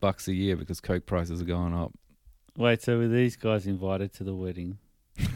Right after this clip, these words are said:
Speaker 1: Yes.
Speaker 2: And they were trying to,
Speaker 1: They'll, they'll
Speaker 2: that was the
Speaker 1: caterers.
Speaker 2: wedding gift.
Speaker 1: Yeah, they'll caterers for the, for the, for the honeymoon of Carl Sandilands.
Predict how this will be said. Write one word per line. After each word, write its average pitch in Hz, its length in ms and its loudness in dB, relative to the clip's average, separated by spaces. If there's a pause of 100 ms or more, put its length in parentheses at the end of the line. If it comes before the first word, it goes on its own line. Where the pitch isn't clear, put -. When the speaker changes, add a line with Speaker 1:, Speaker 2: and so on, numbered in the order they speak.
(160)
Speaker 1:
Yes. - 340 -2
Speaker 2:
And 101 100 -6
they 101 60 -4
were 101 140 -4
trying 107 320 0
to, 101 80 0
Speaker 1:
They'll, 120 160 8
they'll 123 140 10
Speaker 2:
that - 0 -
was 127 80 10
the - 80 6 (220)
Speaker 1:
caterers. 110 180 6
Speaker 2:
wedding 110 280 4
gift. 110 380 0 (420)
Speaker 1:
Yeah, 113 200 6
they'll 113 160 8
caterers 104 560 2
for 101 180 -2
the, 95 260 -2
for 101 220 0
the, 92 100 -6
for 98 120 -4
the 90 120 0
honeymoon 92 440 2
of 82 120 -4
Carl 87 240 2
Sandilands. 87 680 -4